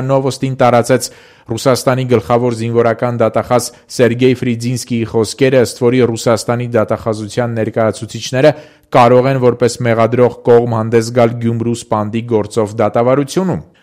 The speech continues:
Ավետիսյանների ընտանիքի իրավահաջորդների շահերի պաշտպան Երեմ Սարգսյանի խոսքով, թեև Ֆրիդինսկին ընդամենը կարծիք է հայտնել,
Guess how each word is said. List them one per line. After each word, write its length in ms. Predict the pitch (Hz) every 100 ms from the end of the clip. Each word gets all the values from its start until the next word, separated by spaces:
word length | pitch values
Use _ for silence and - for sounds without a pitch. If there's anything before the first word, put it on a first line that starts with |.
| _
Ավետիսյանների 800 | 117 143 156 170 196 185 196 202
ընտանիքի 420 | 185 175 170 165 185
իրավահաջորդների 800 | 160 151 151 143 151 151 156 160 -
շահերի 300 | 139 139 147
պաշտպան 380 | 147 131 - 139
Երեմ 280 | 131 135 139 131
Սարգսյանի 540 | 135 131 - 139 139
խոսքով, 440 | 127 131 - 175 - - _ _ _
թեև 300 | 147 165 165
Ֆրիդինսկին 640 | 160 151 160 156 - 151
ընդամենը 340 | 135 147 147 147 -
կարծիք 400 | 139 135 180 175
է 60 |
հայտնել, 380 | 175 170 175 180